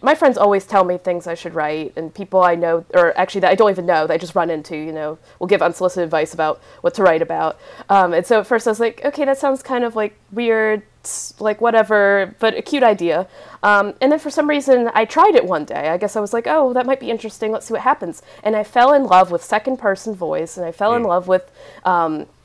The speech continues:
Speaker 1: playing with the mechanisms and mechanics of a video game on the page and just kind of seeing where that led me. Um, and it became addictive, and it also helped me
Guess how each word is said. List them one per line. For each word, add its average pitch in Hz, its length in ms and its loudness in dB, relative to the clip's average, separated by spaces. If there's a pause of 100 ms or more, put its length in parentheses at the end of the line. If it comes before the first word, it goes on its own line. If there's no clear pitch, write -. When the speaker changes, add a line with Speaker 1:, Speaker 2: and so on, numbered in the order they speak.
(400)
Speaker 1:
playing 233 420 4
with 214 200 0
the 226 80 -6
mechanisms 208 760 -2
and 196 60 -8
mechanics 196 540 -8
of 180 120 -6
a 190 60 0
video 294 260 2
game 170 400 -6
on 175 120 -4
the 175 60 -6
page - 440 -6
and 165 100 -10
just 170 180 -14
kind 185 220 -2
of 190 80 -6
seeing 214 260 -4
where 190 160 2
that 208 180 -2
led 277 160 -4
me. 165 200 -12 (340)
Um, 214 180 4
and 226 100 0
it 226 80 -2
became 247 300 0
addictive, 240 540 -2
and 240 140 -2
it 214 100 -4
also 254 280 0
helped 208 240 0
me 214 240 -2